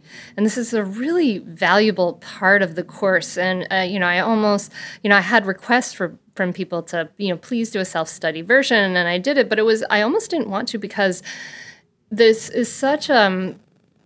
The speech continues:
an in-depth course with so much learning in there that it can be hard to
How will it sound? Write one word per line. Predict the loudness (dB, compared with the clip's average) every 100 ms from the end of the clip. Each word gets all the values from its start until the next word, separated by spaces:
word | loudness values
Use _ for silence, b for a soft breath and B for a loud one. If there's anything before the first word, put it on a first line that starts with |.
| _ _ _ _ -4
an | -2 2
in-depth | 4 4 6 4 2
course | -6 -4 -4
with | -4 -8
so | -6 -2 0 2
much | 2 0 -2
learning | -2 0 0 2
in | 2
there | 2 2 0 -4 B B B
that | 6 6 4 0
it | -6
can | -2 -4
be | -4
hard | -8 -8 0 2 4 4 2
to | -6 -4 -4 -4 -10